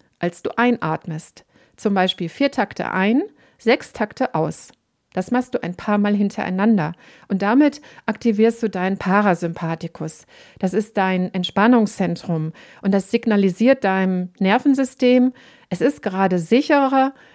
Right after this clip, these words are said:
als du eben noch gedacht hast. Und dann schließlich kannst du auch die Kälte als Reset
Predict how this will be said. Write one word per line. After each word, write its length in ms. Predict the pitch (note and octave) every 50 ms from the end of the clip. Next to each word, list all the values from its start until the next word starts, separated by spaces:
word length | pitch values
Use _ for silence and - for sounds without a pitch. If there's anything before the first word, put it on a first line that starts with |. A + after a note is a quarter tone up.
| _ _
als 260 | F#3+ F3+ - - -
du 320 | - C#4 D#4+ E4+ F4+ F4 - _
eben 260 | - A#3 A#3+ A#3+ A#3+
noch 180 | G#3+ F#3+ F#3 -
gedacht 420 | - G#3 - D#3 D#3+ E3 - -
hast. 340 | - D#3+ - - - - _ _ _ _ _ _
Und 120 | A#3+ A#3+
dann 160 | A#3+ A#3 A#3
schließlich 500 | - - - A#3+ C#4 D4+ - F4+ E4 -
kannst 320 | - C#4 B3+ B3+ B3 - -
du 100 | - -
auch 100 | G#3+ G#3
die 160 | - G3+ -
Kälte 600 | - - G#3 G3 G#3 B3 B3 - C#4+ A#3+ - -
als 400 | F#3 F#3 F#3 F3+ - - - -
Reset 460 | G#3+ A#3+ D4 D4 - - F#3 E3 -